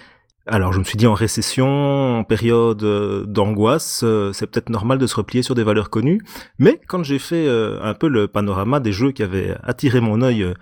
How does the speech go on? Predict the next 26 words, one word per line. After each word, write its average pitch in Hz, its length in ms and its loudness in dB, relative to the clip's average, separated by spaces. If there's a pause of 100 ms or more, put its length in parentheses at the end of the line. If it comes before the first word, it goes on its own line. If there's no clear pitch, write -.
(220)
en 123 120 2
deux 190 100 2
mille 117 160 0
seize, 196 400 -4 (380)
eh 120 60 2
ben 214 120 2
en - 80 -4
fait 196 180 -4
il 131 40 0
y - 20 2
en 110 60 2
a 101 80 0
pas 175 240 -2
mal 185 320 -4
qui 110 100 -6
sont, 147 340 -2
euh, 95 100 -4
totalement 147 500 2
nouveaux, 107 440 -6
et 123 160 2
je 117 120 0
vais 120 60 2
vous 117 40 0
citer, 143 400 0
euh, 107 160 0
quelques-uns 139 560 -2